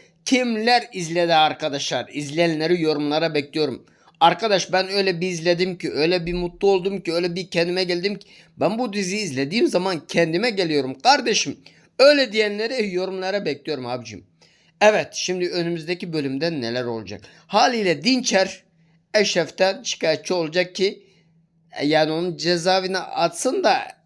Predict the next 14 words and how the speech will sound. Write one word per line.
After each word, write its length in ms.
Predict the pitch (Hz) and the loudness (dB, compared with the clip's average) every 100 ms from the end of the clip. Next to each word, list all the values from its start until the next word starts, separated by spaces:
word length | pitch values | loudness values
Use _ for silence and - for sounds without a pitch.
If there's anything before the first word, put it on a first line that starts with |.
| _ | _
yani 360 | 127 139 139 139 | -4 0 0 2
ben 240 | 180 175 | 2 2
Nisa'yı 420 | 165 - 156 165 165 | -4 -2 0 0 0
kapayım 420 | 151 135 135 120 | -4 -2 -6 -6
gibi 320 | 120 113 87 | -6 -6 -4
derdinden 720 | 123 117 123 135 165 113 - _ _ _ _ - - | -4 -4 -4 0 0 0 -10 _ _ _ _ -20 -10
olacak. 540 | - 127 170 190 196 - _ _ _ _ _ _ | -6 -2 2 0 -2 -20 _ _ _ _ _ _
Ve 240 | 143 190 185 | 2 2 4
tabii 340 | 202 175 160 | 0 0 -2
ki 260 | - 196 - | -2 -2 -2
Amir 680 | 143 160 170 185 190 - - _ _ _ _ _ _ | 0 2 2 0 0 -6 -20 _ _ _ _ _ _
buna 280 | - 151 170 | -6 -2 0
izin 320 | 143 143 160 151 | -2 -4 -4 4
vermeyecek. 800 | 165 160 135 139 165 - - | 4 2 -2 -2 -4 -6 -20